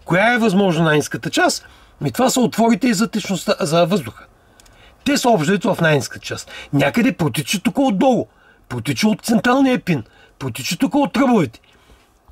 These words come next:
Бавно и постепенно почва да тече. И ни наводнява устройството, което е отдолу. Мода. Така, това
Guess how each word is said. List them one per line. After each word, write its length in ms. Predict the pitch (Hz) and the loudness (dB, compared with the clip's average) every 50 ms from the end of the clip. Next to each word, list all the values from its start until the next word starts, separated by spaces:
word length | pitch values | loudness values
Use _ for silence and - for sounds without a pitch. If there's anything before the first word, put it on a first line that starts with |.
| - - | -14 -10
Бавно 640 | 147 117 110 160 170 185 180 214 247 294 302 294 _ _ _ _ _ _ _ _ _ _ _ _ _ _ - | -6 0 2 2 4 4 4 4 4 4 2 -2 _ _ _ _ _ _ _ _ _ _ _ _ _ _ -4
и 120 | 254 180 | -4 -4
постепенно 600 | - 226 170 - 185 143 - 202 220 269 294 - | -2 -4 -4 -2 -4 -2 0 2 2 2 2 2
почва 320 | - - 208 202 - 233 269 | 0 -2 -4 -2 0 0 -2
да 60 | 277 | 0
тече. 400 | - 226 175 - - 175 135 - _ _ _ _ _ _ _ | 0 -2 -2 -2 0 -2 -2 -4 _ _ _ _ _ _ _
И 80 | - 277 | 0 2
ни 120 | 269 269 | 2 4
наводнява 600 | 226 196 156 147 143 165 190 214 214 214 190 151 - - | 4 2 0 0 0 2 2 4 4 4 2 2 0 -2
устройството, 580 | 190 160 - - 180 180 170 - - - 185 | -6 -6 -4 -2 0 0 0 -2 -4 -8 -6
което 280 | - - 160 151 - 175 | -2 -2 -2 0 0 0
е 40 | 160 | -2
отдолу. 320 | 151 123 135 120 107 90 - _ _ _ _ _ | -2 0 -2 -2 -2 -4 -8 _ _ _ _ _
Мода. 260 | - 143 131 127 98 - - - _ _ _ _ _ _ _ _ _ _ _ _ _ _ _ _ _ _ _ _ _ _ - - - - - - - - - - - - _ _ - | 0 0 0 0 0 -4 -12 -16 _ _ _ _ _ _ _ _ _ _ _ _ _ _ _ _ _ _ _ _ _ _ -20 -20 -20 -20 -18 -18 -20 -20 -20 -20 -20 -20 _ _ -4
Така, 360 | - - - 233 185 131 - - _ _ _ _ _ _ - | -2 0 2 2 0 0 0 -4 _ _ _ _ _ _ 0
това 440 | - 277 180 277 320 349 370 349 | 2 2 4 4 4 4 2 2